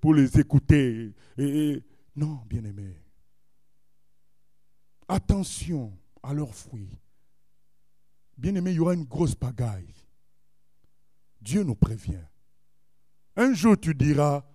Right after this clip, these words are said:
on était prévenu. Je comprends ce qui se passe là. Mais moi, je connais mon Dieu. On dit, mais il était un agent. Mais oui, si c'est son problème. Moi, je suis Jésus.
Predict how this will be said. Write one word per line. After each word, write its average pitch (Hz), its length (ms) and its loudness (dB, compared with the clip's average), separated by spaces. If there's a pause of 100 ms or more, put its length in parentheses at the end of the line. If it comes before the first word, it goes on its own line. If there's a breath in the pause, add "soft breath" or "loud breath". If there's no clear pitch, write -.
(140)
on 131 120 -4
était 135 220 2
prévenu. 90 540 -8 (760)
Je - 140 -8
comprends 139 380 -2
ce - 100 -2
qui - 160 -12
se - 80 -10
passe - 360 -8
là. - 240 -20 (400)
Mais 131 120 -4
moi, 147 180 0
je 135 120 -2
connais 135 280 0
mon 117 180 -4
Dieu. 104 320 -10 (2500)
On 180 80 0
dit, 233 120 0
mais 247 160 4 (520)
il 254 120 6
était 285 220 2
un 294 80 4
agent. 226 400 -2
Mais 165 80 -6
oui, 175 380 -6 (680)
si - 240 -10
c'est 180 140 2
son 175 160 2
problème. 143 480 2 (340)
Moi, 165 140 2
je 139 80 0
suis 135 180 -2
Jésus. 104 380 -4